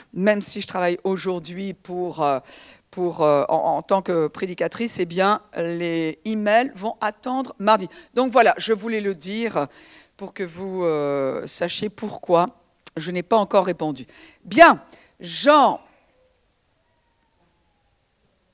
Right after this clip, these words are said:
chapitre quatorze.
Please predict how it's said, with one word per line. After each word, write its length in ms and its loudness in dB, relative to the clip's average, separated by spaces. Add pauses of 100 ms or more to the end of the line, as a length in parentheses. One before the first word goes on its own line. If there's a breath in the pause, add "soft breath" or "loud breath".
(1700)
chapitre 640 -4
quatorze. 800 -4